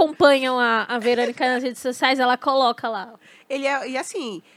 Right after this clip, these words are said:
Speaker 2: eu conhe-, comecei a namorar com ele, a Claire tinha seis anos de idade, sabe? Ela tem vinte, vai fazer vinte e dois agora. E, e ele fazia várias coisas, tipo, de aju-, me ajudar com ela. E total, assim, sem, sem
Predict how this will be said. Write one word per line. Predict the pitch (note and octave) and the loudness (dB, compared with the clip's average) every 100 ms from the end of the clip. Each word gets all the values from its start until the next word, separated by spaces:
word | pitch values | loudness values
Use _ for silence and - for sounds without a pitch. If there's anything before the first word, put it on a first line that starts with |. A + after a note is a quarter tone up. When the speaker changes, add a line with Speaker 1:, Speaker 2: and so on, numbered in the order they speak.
| _ | _
Speaker 2:
eu | - | -10
conhe-, | G#3 C4 B3 | -6 -6 -6
comecei | D4 B3 A#3 | -6 -6 -6
a | B3 | -10
namorar | A#3 A3+ G3+ F#3+ | -10 -10 -8 -8
com | - G3 | -8 -8
ele, | G3 C4 A#3 F#3 | -6 -8 -8 -10
a | - | -12
Claire | F#3+ A3 G#3+ | -12 -12 -12
tinha | - A#3 | -12 -16
seis | - A#3+ F4 | -12 -10 -8
anos | G3 F3 F3+ | -8 -10 -12
de | |
idade, | F#3 E3+ D#3 D3+ | -14 -10 -12 -14
sabe? | - D#3+ E3 | -12 -12 -10
Ela | E3 | -14
tem | - F#3 | -14 -14
vinte, | E3 F#3+ G3+ | -14 -16 -12
vai | F#3 | -12
fazer | F#3 G3+ | -10 -12
vinte | F#3+ G#3+ - | -14 -16 -16
e | |
dois | A3 G#3 G#3+ | -10 -8 -8
agora. | A3 G3 F3 D#3+ D3+ _ _ _ | -8 -6 -4 -6 -10 _ _ _
E, | - G3 G3 G3 F#3+ F#3 F#3 - | -14 -12 -10 -10 -10 -10 -10 -8
e | A#3 | -6
ele | A#3 D#4+ | -6 -8
fazia | - D4 D#4 F#4 | -12 -12 -12 -12
várias | - C4+ C4+ B3+ B3+ | -6 -4 -2 -4 -10
coisas, | - G#3 G3 G3 F3+ E3 - _ _ _ | -12 -8 -6 -8 -8 -14 -16 _ _ _
tipo, | - G#3+ | -20 -16
de | G3+ G3+ G3 | -14 -8 -8
aju-, | G#3 A3 F#3 | -8 -12 -16
me | F3 | -8
ajudar | G3 G#3 G3 | -8 -6 -8
com | - C4 | -8 -8
ela. | F3+ E3+ F3+ E3 D#3 D#3 - _ _ | -6 -4 -4 -4 -6 -10 -14 _ _
E | A3+ C4+ | -14 -14
total, | - C5+ - F4+ F4 | -12 -12 -6 -4 -2
assim, | E4 - B3+ A#3+ G3+ | -6 -8 -12 -10 -12
sem, | - A3 A#3 C4 C4+ | -10 -8 -8 -12 -16
sem | - A3+ A#3 A3+ G#3+ F#3 D#3 | -12 -12 -10 -14 -16 -16 -18